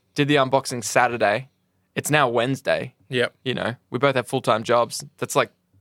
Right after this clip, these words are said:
Speaker 1: three, four days tops that we've been able to get into 'em.
Speaker 2: Yeah.
Speaker 1: So we haven't done a ton,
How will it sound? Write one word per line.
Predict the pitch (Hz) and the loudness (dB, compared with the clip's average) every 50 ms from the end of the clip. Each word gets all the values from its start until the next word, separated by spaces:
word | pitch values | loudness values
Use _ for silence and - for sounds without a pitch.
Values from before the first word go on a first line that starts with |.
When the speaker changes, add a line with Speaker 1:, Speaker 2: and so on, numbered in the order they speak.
| _ _ _ _ _ _ - | _ _ _ _ _ _ -2
Speaker 1:
three, | - 127 127 | 0 0 0
four | 120 - 127 123 120 | 0 -2 -2 0 2
days | 110 113 113 120 - | 2 2 0 -2 -4
tops | - - 123 - - - | -2 0 0 0 0 -4
that | 101 | -6
we've | 95 98 104 | -6 -6 -4
been | 110 107 | -4 -2
able | 98 101 104 | -2 0 0
to | 110 110 107 - _ - | 0 -2 -4 -4 _ -4
get | - 131 113 | -2 -2 0
into | 110 127 131 113 98 | 0 -2 -2 0 0
'em. | 90 104 | -2 -2
Speaker 2:
Yeah. | 143 143 135 131 127 120 - _ _ _ _ _ _ - | -2 -2 0 0 0 0 -4 _ _ _ _ _ _ -10
Speaker 1:
So | - 131 | -2 0
we | 123 139 | 2 2
haven't | 143 139 110 | 2 2 0
done | 135 127 113 | 0 2 0
a | 98 | 0
ton, | - - 147 143 147 123 120 143 | -2 0 0 2 2 2 -2 -4